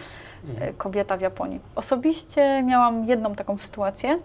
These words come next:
Speaker 2: e, gdzie zostałam potraktowana jak młoda profesor, obcokrajowiec, która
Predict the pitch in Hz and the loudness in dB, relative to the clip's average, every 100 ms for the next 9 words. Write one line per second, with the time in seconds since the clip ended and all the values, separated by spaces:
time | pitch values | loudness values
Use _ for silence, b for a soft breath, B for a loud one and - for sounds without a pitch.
0 | B - 208 208 202 220 214 214 - 226 | B -2 0 0 -2 -4 -4 -6 0 2
1 | 220 208 208 214 - 208 220 220 202 202 | 2 0 -4 -4 -4 0 2 2 2 2
2 | 202 - 214 233 220 220 214 214 196 - | 0 0 2 2 4 4 2 0 -2 2
3 | 233 - 226 220 214 208 - - 196 208 | 0 2 2 4 2 0 -6 -8 -6 -2
4 | 185 214 254 214 202 - 208 202 190 185 | 2 4 4 4 -4 -6 -2 0 2 2
5 | 185 | -2